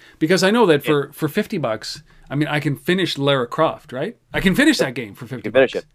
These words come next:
Speaker 1: Yeah.
Speaker 2: Yeah, you might have to read some cheats online,
Speaker 1: Oh, yeah,
Speaker 2: but you
Speaker 1: for
Speaker 2: can,
Speaker 1: sure. Like, all
Speaker 2: you're
Speaker 1: that.
Speaker 2: gonna, you're gonna get there. You're gonna have everything you need to be able to win. And I've chosen to pay that money to experience that. And
Speaker 1: Yeah.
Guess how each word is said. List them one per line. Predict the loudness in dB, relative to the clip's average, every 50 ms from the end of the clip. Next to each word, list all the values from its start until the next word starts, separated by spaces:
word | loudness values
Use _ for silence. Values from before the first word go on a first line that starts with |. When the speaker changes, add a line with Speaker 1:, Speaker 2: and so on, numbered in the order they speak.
| _ -4
Speaker 1:
Yeah. | -2 0 4
Speaker 2:
Yeah, | 6 6
you | 6 6
might | 4
have | 2 0
to | 2
read | 2 2 2 2
some | 0 -2 -2
cheats | 0 -2 -2 -2 2 2
online, | 2 2 4 6 6 6 6 6 4
Speaker 1:
Oh, |
yeah, | 2 0
Speaker 2:
but | 0 0
you | -2 -4
Speaker 1:
for |
Speaker 2:
can, | -4 -4
Speaker 1:
sure. | -4 -6 -8 -8 -16 -18 -14
Like, | -14 -10 -6
all | 2 6
Speaker 2:
you're | 8 8
Speaker 1:
that. | 8
Speaker 2:
gonna, | 8 6 2 0
you're | -2 0
gonna | 0 2
get | 4 4 4 4 4
there. | -2 -2
You're | -2 -2 0
gonna | 0 0 0
have | -2 0
everything | 0 0 2 2 0 -2 -2 -4
you | -2 -2 -2
need | 0 0 0 0 0 0 0 -2 -4
to | -6
be | 0 2 4
able | 4 4 2 0
to | 0 -4
win. | -4 -2 0 2 4
And | 6
I've | 6 4
chosen | 4 6 6 6 6 6 2 -2
to | 0
pay | 2 4 4
that | 4 4 2
money | 0 0 0
to | 0
experience | 0 -2 -2 2 4 4 6 6 2 0 -4
that. | -10 -8 -4 -2
And | 0 -2 -2
Speaker 1:
Yeah. | -4